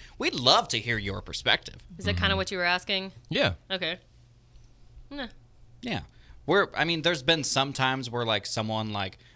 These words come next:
Speaker 1: might come after, like, Amber or come after me, and, like, Amber and myself are always, like, we're, we're super protective over each other, and we're like, "Whoa, hey, hold on."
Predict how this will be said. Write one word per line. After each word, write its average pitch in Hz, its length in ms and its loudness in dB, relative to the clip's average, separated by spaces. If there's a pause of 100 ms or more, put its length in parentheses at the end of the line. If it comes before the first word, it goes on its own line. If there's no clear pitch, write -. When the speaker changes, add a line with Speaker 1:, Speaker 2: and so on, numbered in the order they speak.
Speaker 1:
might 101 260 4
come 107 220 0
after, 98 320 0
like, 95 220 -2
Amber 98 420 0
or 95 60 -4
come 101 180 -6
after 95 280 -4
me, 98 280 -2
and, 104 140 -2
like, 98 260 -4
Amber 107 520 2
and 98 140 -2
myself 98 400 -2
are 98 140 0
always, 101 260 0
like, 90 160 -4 (760)
we're, 139 180 2 (100)
we're 156 100 4
super 269 320 6
protective 139 540 4
over 104 260 0
each 98 200 -4
other, 101 260 -4
and 101 100 -12
we're 110 120 -8
like, 107 140 -2
"Whoa, 240 360 6
hey, 160 240 8
hold 139 360 6
on." 113 220 6